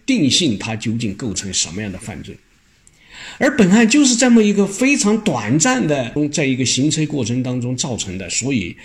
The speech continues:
具体构成什么样的犯罪，确实是一个非常困难的事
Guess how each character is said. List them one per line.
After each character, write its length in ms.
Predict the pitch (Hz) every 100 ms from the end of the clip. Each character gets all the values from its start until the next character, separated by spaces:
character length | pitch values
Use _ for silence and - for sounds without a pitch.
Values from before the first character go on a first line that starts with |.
| - - - _
具 180 | 262 294
体 160 | -
构 200 | 101 165
成 200 | 135 117
什 220 | 113 - 92
么 100 | 131
样 120 | 170
的 100 | 139
犯 240 | 131 113
罪， 240 | 95 110 - _ _ _ _ _ _
确 220 | - -
实 180 | 160 -
是 200 | 117 120
一 80 | 98
个 180 | 82 73 _
非 180 | - 151
常 180 | 139 120
困 280 | - 208 101
难 160 | 73
的 80 | 82
事 180 | - -